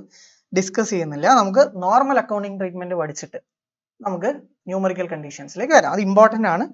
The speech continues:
ഫോർ, ഫൈവ്, സിക്സ് for the time being നമ്മൾ ഡിസ്കസ് ചെയ്തിട്ടില്ല. ഇനി നമ്മൾ പറഞ്ഞു നമ്മൾ എന്ത് ഷെയർ ആണോ ബൈബാക്ക് ചെയ്യാൻ ഉദ്ദേശിക്കുന്നത് അത് ഫുള്ളി പെയ്ഡ് അപ്പ് ആയിരിക്കണം. അവരാദ്യം ഫുൾ കാശ് തരട്ടെ, എന്നിട്ട് നമുക്ക് തിരിച്ചു കൊടുക്കാം. ഇനി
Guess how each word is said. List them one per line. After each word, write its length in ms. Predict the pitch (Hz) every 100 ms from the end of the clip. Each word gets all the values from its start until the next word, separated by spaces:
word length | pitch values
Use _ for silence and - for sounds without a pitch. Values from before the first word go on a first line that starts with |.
| _ _ _ 190
ഫോർ, 160 | 220 220
ഫൈവ്, 140 | 208 202
സിക്സ് 180 | 247 -
for 80 | 190 185
the 60 | 180
time 160 | 175 180
being 120 | 311
നമ്മൾ 120 | 247 233
ഡിസ്കസ് 280 | 185 - 170
ചെയ്തിട്ടില്ല. 340 | 147 143 175 - _ - _ _
ഇനി 80 | 285 302
നമ്മൾ 140 | 277 285
പറഞ്ഞു 220 | 247 302 554 185
നമ്മൾ 160 | 185 208 196 - 170
എന്ത് 140 | 165 196
ഷെയർ 160 | 208 202 202
ആണോ 140 | 226 202
ബൈബാക്ക് 300 | 180 190 190
ചെയ്യാൻ 140 | 196 190
ഉദ്ദേശിക്കുന്നത് 420 | 175 180 190 247
അത് 60 | 202 208
ഫുള്ളി 220 | 202 220 196
പെയ്ഡ് 180 | 175 185
അപ്പ് 100 | 156
ആയിരിക്കണം. 320 | 151 156 151 _ _ _ _ _ _ 151
അവരാദ്യം 360 | 185 196 202 190
ഫുൾ 120 | 180 180
കാശ് 180 | 143 139
തരട്ടെ, 180 | - -
എന്നിട്ട് 200 | 151 208 214
നമുക്ക് 200 | 175 311 - -
തിരിച്ചു 220 | 151 - 147
കൊടുക്കാം. 260 | - - _ _ _ _ _
ഇനി 100 | 202